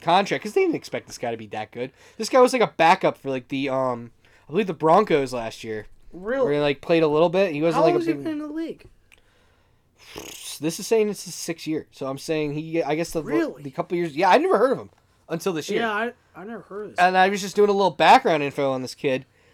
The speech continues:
Speaker 1: just 'cause he was just dominating in this game. He had four sacks in the game, and he,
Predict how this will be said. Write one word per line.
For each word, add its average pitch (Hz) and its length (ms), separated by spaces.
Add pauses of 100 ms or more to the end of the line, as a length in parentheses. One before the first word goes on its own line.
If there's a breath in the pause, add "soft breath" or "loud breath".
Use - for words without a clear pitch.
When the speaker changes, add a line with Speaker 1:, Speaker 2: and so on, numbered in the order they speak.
(180)
Speaker 1:
just - 160
'cause 160 140
he 170 100
was 156 120
just 165 160 (140)
dominating 143 840 (400 soft breath)
in 139 160
this 127 180
game. 202 300
He 135 60
had 127 80
four 196 200
sacks 175 300
in 160 60
the 135 60
game, 190 300
and 139 80
he, 131 120